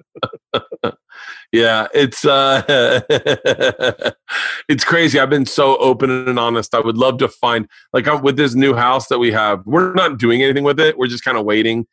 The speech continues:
Speaker 2: to see what happens.
Speaker 1: To put a
Speaker 2: So we
Speaker 1: moat in?
Speaker 2: Well, we're waiting to see, yeah.
Speaker 1: <laughs>
Speaker 2: By the way, that, yeah, I'm fucking putting a moat. Um, and, uh, but it's like the girls have asked me not to put Instagram, do any Instagram stories there.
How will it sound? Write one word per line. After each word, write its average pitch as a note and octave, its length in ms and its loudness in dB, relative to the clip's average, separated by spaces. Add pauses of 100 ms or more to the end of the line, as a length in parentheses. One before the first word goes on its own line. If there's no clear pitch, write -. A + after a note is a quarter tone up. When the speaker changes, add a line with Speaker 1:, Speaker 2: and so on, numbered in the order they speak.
(220)
Speaker 2:
to G#2 60 -4
see B2+ 140 -2
what A2+ 120 2
happens. A2 480 -4
Speaker 1:
To C#3 120 -2
put C3+ 200 -2
a - 40 2
Speaker 2:
So A#2+ 60 2
we A#2+ 80 2
Speaker 1:
moat B2 160 -2
in? B2 300 -2 (240)
Speaker 2:
Well, A3 140 4
we're E3+ 120 2
waiting F#3 240 2
to E3+ 60 2
see, D#3 220 -2
yeah. E3 180 0
Speaker 1:
<laughs> - 80 -20
Speaker 2:
By F#3+ 800 -4
the A#2 100 2
way, A#2+ 160 0
that, G#2+ 220 2
yeah, A#2+ 240 2
I'm G#2 260 -2
fucking - 320 -2
putting - 420 0
a - 40 0
moat. - 180 0 (920)
Um, C#3 460 0 (500)
and, C3+ 300 2
uh, B2+ 440 0 (880)
but C#3+ 160 2
it's D3 160 0
like C3+ 180 -2
the C3+ 100 -4
girls B2+ 340 0
have B2 100 -4
asked A#2+ 260 -4
me B2+ 80 -2
not A#2 320 -2
to A2+ 380 -2 (160)
put B2+ 240 -2
Instagram, A#2 520 -2
do A#2 140 0
any A#2+ 240 0
Instagram A#2 480 -2
stories F#2 360 -4
there. F2 260 -6